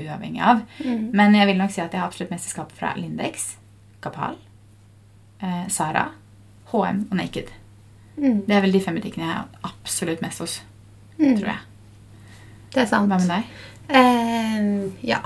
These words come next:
Speaker 2: det blir egentlig litt det
Speaker 1: Det
Speaker 2: samme.
Speaker 1: samme.
Speaker 2: Mm.
Speaker 1: Jeg synes alle de har veldig mye fint. Så, og det har jeg liksom alltid syntes. Jeg begynte jo å jobbe, for eksempel Lindex begynte jo jeg å jobbe i når jeg flyttet til Oslo for, oi,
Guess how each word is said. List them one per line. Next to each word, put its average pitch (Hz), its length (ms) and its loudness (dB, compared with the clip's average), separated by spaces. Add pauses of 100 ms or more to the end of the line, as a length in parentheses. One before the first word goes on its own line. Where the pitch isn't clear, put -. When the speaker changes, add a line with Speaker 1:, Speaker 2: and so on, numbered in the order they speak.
(240)
Speaker 2:
det 247 100 0
blir 240 100 8
egentlig 214 260 2
litt 208 140 2
det 220 80 2
Speaker 1:
Det 202 60 2
Speaker 2:
samme. 202 200 6
Speaker 1:
samme. 185 220 4 (760)
Speaker 2:
Mm. 240 280 4 (280)
Speaker 1:
Jeg 190 100 6
synes 196 160 6
alle 190 200 10
de 190 100 10
har 180 160 8
veldig 180 480 4
mye 170 200 0
fint. 208 380 8 (600)
Så, - 200 0
og 190 240 10
det 190 80 12
har 180 100 10
jeg 175 80 4
liksom 170 160 2
alltid 160 160 -4
syntes. 175 240 2
Jeg 175 140 4
begynte 165 260 0
jo 165 60 0
å 170 100 2
jobbe, 156 320 -2
for 165 80 -4
eksempel 160 320 -6
Lindex 160 400 -2
begynte 196 220 2
jo 165 80 -2
jeg 160 140 -4
å - 100 -6
jobbe 160 180 -10
i 165 40 -2
når 165 100 -4
jeg 165 60 -6
flyttet 165 340 -8
til 170 840 -10
Oslo 180 220 -2
for, 160 240 4 (960)
oi, 160 160 0